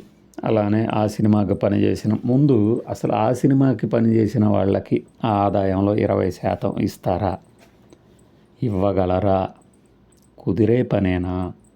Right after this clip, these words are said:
just ఈ మధ్యకాలంలో రిలీజ్ అయిన ఒక సినిమా మొదటి రోజు ప్రీమియర్ షోలతోనే మొదటి రోజు కలెక్షన్ ఒక ఇరవై కోట్లు దాకా కలెక్ట్ చేసిందని చెప్పారు. ఇరవై కోట్లలో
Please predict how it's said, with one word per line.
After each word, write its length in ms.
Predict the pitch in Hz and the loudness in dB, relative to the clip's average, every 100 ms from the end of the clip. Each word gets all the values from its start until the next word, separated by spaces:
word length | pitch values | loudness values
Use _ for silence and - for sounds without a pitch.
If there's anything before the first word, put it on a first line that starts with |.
| _ _ _ _ _ _ _ _ _ - | _ _ _ _ _ _ _ _ _ -4
just 320 | 101 131 - | -2 -2 0
ఈ 80 | 139 | 2
మధ్యకాలంలో 720 | 120 117 117 131 117 113 107 104 | 2 2 0 2 2 2 2 2
రిలీజ్ 240 | 98 92 | 2 2
అయిన 160 | 95 90 | 0 -2
ఒక 140 | - | -8
సినిమా 680 | - 101 120 95 95 98 135 - - | -6 -2 0 0 -2 -6 -8 -12 -6
మొదటి 400 | 107 104 123 127 | -2 0 0 2
రోజు 260 | 123 117 110 | 2 2 0
ప్రీమియర్ 520 | 110 104 104 101 90 | 0 2 2 0 -2
షోలతోనే 640 | - 101 95 - 101 120 | -2 -2 -2 -2 0 0
మొదటి 420 | 143 107 98 104 110 | 0 0 0 0 0
రోజు 240 | 101 90 | 0 -2
కలెక్షన్ 560 | - 98 92 - 117 202 - - - - - | -4 -4 -6 -4 -4 -4 -6 -20 -20 -20 -8
ఒక 80 | 139 | 0
ఇరవై 320 | 131 110 110 | 2 2 0
కోట్లు 480 | 101 120 120 117 - - _ - | 0 0 2 0 -2 -8 _ -4
దాకా 320 | 117 110 107 | 0 2 0
కలెక్ట్ 440 | 113 - 101 85 - | -2 -2 -4 -2 -2
చేసిందని 480 | 95 104 107 135 92 | 0 2 2 2 0
చెప్పారు. 360 | - - - - _ _ _ 131 | -2 -6 -8 -12 _ _ _ 0
ఇరవై 340 | 117 117 123 | 2 2 0
కోట్లలో 600 | 123 113 101 - 104 117 | 0 -2 -2 0 2 2